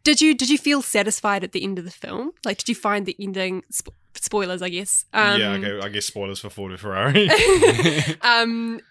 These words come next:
Speaker 1: oh, like the, what, God, I can't even remember his name.
Speaker 2: Ken.
Speaker 1: Ken dies at the end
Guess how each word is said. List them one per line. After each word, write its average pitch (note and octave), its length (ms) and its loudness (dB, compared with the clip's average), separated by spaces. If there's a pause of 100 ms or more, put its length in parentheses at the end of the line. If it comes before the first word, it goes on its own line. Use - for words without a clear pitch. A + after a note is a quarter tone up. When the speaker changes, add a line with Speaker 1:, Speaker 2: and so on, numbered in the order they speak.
(260)
Speaker 1:
oh, B3+ 240 6
like A3 400 2
the, G#3 640 4 (120)
what, G3+ 200 -12 (340)
God, F#3 200 -2
I - 20 -4
can't F#3+ 200 -4
even F3+ 120 -6
remember F3+ 220 -4
his F#3+ 160 -8
name. F3+ 340 0
Speaker 2:
Ken. G#2 320 -6 (220)
Speaker 1:
Ken G#3 520 2 (360)
dies F#3+ 360 4
at F#3 100 -6
the F3+ 360 -4
end - 460 -10